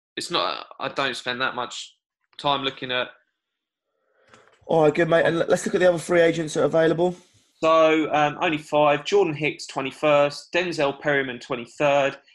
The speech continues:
Speaker 1: Anthony Barr, twenty-eighth. Corey Littleton, thirty-fifth. And C J Mosley, forty-fourth. Not interested in ever really paying a free agent, um, linebacker,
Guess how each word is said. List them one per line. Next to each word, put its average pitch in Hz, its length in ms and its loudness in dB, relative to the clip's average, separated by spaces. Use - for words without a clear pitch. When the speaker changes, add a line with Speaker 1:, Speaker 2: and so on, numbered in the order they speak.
Speaker 1:
Anthony 156 480 -4
Barr, 127 320 2
twenty-eighth. 131 600 -4
Corey 156 440 0
Littleton, 139 560 -6
thirty-fifth. 135 840 -4
And 127 140 -12
C 131 220 -6
J 123 180 -4
Mosley, 113 360 -8
forty-fourth. 139 720 -10
Not 143 260 -2
interested 127 540 -4
in 117 220 -8
ever 123 320 -2
really 117 360 -4
paying 131 340 0
a 120 80 -10
free 131 200 0
agent, 120 500 -4
um, 113 380 -4
linebacker, 139 720 0